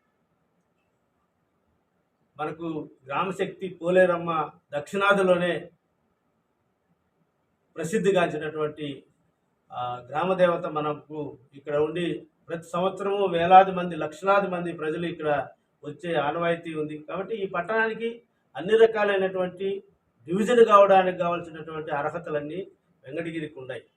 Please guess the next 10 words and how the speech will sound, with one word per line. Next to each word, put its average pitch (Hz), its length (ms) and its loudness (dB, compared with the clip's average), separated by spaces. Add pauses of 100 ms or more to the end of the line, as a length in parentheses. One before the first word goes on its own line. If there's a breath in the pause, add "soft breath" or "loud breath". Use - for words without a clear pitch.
(280)
కావాల్సినటువంటి 175 760 0
మౌలిక 185 480 0
వసతులకు 165 540 -8
కానీ, 160 340 -8 (600)
భూ 185 400 4
సంబంధమైనటువంటివి 156 920 -6
కానీ 147 320 -8 (240)
అన్ని 220 160 -4
సౌకర్యాలు 165 640 -4
మనకు 135 480 -14